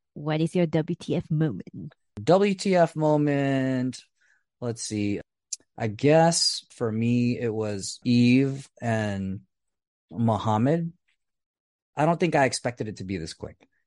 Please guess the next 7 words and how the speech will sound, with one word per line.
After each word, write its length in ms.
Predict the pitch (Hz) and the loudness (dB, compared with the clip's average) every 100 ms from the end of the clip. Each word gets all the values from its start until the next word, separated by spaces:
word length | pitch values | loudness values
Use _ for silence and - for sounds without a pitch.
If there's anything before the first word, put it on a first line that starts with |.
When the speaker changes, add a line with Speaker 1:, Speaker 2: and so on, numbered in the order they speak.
| - | 0
Speaker 2:
I 100 | 151 | 4
was 160 | 151 156 | 4 4
surprised 800 | - 120 - 113 - - - - _ | 0 -2 0 -2 -2 -10 -20 -20 _
Speaker 1:
Mm. 340 | 175 170 151 139 - | -8 -6 -6 -8 -2
Speaker 2:
at 120 | 120 | 0
how 200 | 123 113 | 2 0
quickly 880 | - - 135 117 120 101 87 92 | 0 -2 -2 -2 -4 -4 -6 -10